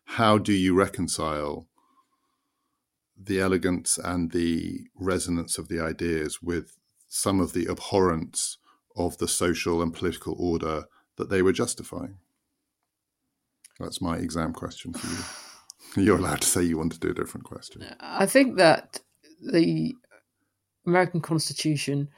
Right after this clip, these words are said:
Speaker 2: has to be taken, you know, as it was in the political moment that it was both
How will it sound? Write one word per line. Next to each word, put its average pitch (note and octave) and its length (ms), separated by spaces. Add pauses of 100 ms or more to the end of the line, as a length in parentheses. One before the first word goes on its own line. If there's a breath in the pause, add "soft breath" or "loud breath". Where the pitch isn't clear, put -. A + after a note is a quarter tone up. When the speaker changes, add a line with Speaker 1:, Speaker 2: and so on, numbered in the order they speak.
(1000 soft breath)
Speaker 2:
has - 300
to D3 80
be D3 140
taken, C#3+ 760
you E3 100
know, - 120 (160)
as D#3 180
it D#3 80
was C#3+ 600 (180)
in D3 160
the C#3 280 (320)
political C#3 400
moment C#3 500 (160)
that - 400 (300)
it E3+ 180
was D3 460 (800 soft breath)
both - 540